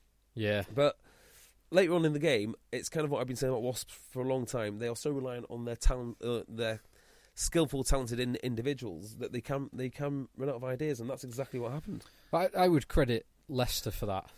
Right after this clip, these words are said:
Speaker 2: <coughs>
Speaker 1: Their
Speaker 2: Excuse me.
Speaker 1: set-piece effort, they got on top of them,
Speaker 2: Yeah.
Speaker 1: which prevented Wasps from having any ball,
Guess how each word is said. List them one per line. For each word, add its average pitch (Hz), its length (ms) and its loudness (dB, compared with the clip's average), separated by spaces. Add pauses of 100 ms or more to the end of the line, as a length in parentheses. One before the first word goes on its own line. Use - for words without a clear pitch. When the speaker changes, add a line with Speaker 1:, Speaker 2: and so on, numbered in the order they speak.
Speaker 2:
<coughs> - 540 4
Speaker 1:
Their 143 220 10
Speaker 2:
Excuse 139 200 2
me. 196 60 8
Speaker 1:
set-piece 135 420 0
effort, 131 320 -2
they 123 120 2
got 135 180 2
on 131 80 -2
top - 240 -4
of - 40 -12
them, 110 140 0
Speaker 2:
Yeah. 110 140 0
Speaker 1:
which 131 220 -2 (120)
prevented 127 540 0
Wasps 113 220 2
from 110 180 0
having 104 240 -4
any 110 180 -4
ball, 104 340 0